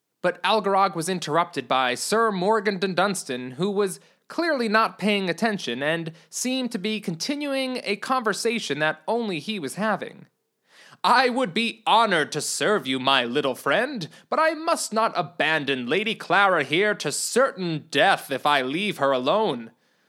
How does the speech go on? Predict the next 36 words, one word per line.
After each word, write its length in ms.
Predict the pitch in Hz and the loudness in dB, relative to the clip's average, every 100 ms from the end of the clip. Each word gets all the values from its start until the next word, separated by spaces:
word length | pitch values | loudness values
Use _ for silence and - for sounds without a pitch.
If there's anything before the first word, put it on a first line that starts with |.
| _ - | _ -4
I 80 | |
could 180 | 208 294 | -2 0
not 220 | 320 294 | 2 0
call 320 | - 180 233 208 | 0 2 4 4
myself 500 | 180 165 - 190 185 | 0 0 2 2 2
a 60 | |
knight 320 | 165 180 220 | 2 0 0
of 120 | - 160 - | -4 -8 -2
honor 380 | 180 147 135 123 | 2 2 2 -2
to 160 | - | -4
leave 280 | 185 302 269 | -4 -4 -6
such 280 | - 226 233 | -4 -4 -2
a 60 | 233 | -4
frail 580 | - 214 214 175 151 | -2 0 2 4 2
and 160 | 160 160 - - | 0 -4 -12 -20
helpless 580 | - 359 349 185 170 - | 2 2 2 -2 -2 -2
thing 320 | - 180 196 | -4 0 2
as 140 | 180 127 | 0 0
her 400 | 135 170 170 139 | 4 6 4 2
to 120 | 127 | -4
fend 440 | - - 214 185 | -8 -2 0 -2
for 160 | - 131 | -2 -2
herself." 760 | 131 113 - 160 147 120 - - _ _ _ _ _ - | 0 -2 2 2 2 -4 -18 -20 _ _ _ _ _ -12
"Excuse 880 | - - - - _ - 147 170 196 | -10 -10 -12 -14 _ -6 -6 -6 -6
me?" 300 | 208 233 240 _ _ - | -6 -6 -12 _ _ -8
Lady 200 | 175 185 | -6 -4
Clara 280 | 196 185 190 | 0 2 2
said. 400 | 190 208 208 220 _ _ _ 185 | 0 -2 -2 -10 _ _ _ -2
"I've 140 | 190 | 0
just 160 | 226 - | -2 -2
spent 400 | - 226 196 - | -2 -2 -4 -2
days 360 | 180 202 220 | 0 0 0
on 120 | 240 | -2
the 60 | 233 | -4
road 380 | 160 190 185 185 | -2 0 0 -2
alone. 540 | 156 156 190 139 135 | -4 -2 0 0 -4